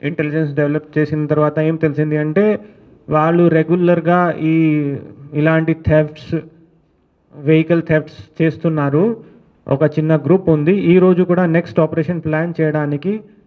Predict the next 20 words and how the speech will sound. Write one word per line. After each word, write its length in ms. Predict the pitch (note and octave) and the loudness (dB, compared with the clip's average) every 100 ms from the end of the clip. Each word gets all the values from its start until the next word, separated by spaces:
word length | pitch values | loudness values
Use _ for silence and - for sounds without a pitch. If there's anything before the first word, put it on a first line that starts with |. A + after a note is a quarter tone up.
| _ _ | _ _
మన 220 | D3 D#3 D#3+ | -2 0 2
గుంటూరు 480 | D#3 E3 F#3+ G3+ G3+ | 2 4 2 2 0
చిల్లి 200 | E3+ F3+ | 0 2
సెంటర్ 340 | F3 E3 D#3+ | 0 0 0
దగ్గర 460 | D#3 D3+ D#3 A3 A3 - D3+ | 0 0 0 -2 -6 -8 -6
అందరూ 240 | D#3+ E3+ | 0 0
మీట్ 280 | F3 E3 D#3 | 2 2 0
అవుతారు. 640 | C#3+ B2+ B2 A2 - - _ _ _ _ _ _ _ - | -4 -4 -8 -8 -18 -20 _ _ _ _ _ _ _ 0
So, 60 | E3+ | 2
ఆ 80 | E3 | 2
ఇంటెలిజెన్స్ 680 | E3 E3+ E3+ D#3+ E3+ E3+ | 0 0 2 0 0 0
బట్టి 380 | E3 - F3 E3+ | -2 0 0 0
ఒక 120 | D#3+ | 0
మంచి 300 | E3 D#3+ E3+ | 0 0 0
టీం 260 | F3+ F3 E3 | 0 0 -2
ఫామ్ 280 | E3+ E3 D#3+ | 0 0 2
చేసుకొని 800 | E3 D3+ - E3 E3+ D#3+ D3 B2+ B2+ - | 0 0 2 2 2 0 -2 -6 -8 -4
పంపించాము. 680 | D3+ E3+ E3+ D#3 C#3+ G3 - - _ _ _ - _ _ _ _ _ | 0 0 0 -2 0 -4 -6 -20 _ _ _ -20 _ _ _ _ _
ఆ, 520 | C3+ C#3 C3+ C3+ B2+ - | -4 -2 0 -2 -6 -10
మన 220 | C#3+ D3+ | -8 -6